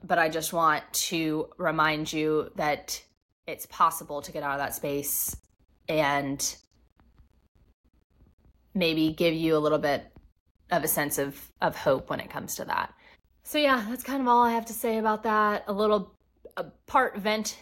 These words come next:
session, a part hopefully encouraging <laughs> message session. And,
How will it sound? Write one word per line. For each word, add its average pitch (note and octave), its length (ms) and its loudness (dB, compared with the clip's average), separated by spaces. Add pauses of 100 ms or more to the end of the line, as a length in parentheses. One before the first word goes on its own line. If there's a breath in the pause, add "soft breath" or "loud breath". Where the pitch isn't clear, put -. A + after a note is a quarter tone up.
session, G#3 680 0 (120)
a F#3+ 220 0
part F#3+ 840 0
hopefully G3 340 -2
encouraging F3+ 800 -4 (120)
<laughs> - 100 -18
message G3 600 -4
session. F#3 680 -2 (680 loud breath)
And, F#3+ 800 4